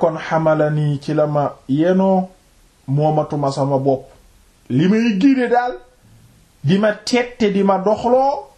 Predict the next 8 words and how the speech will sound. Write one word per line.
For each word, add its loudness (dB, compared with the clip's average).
mooy 0
ak -6
tamawu 0
xemmeem -2
saa 0
gëléem 0
yooyu 2
nag, -10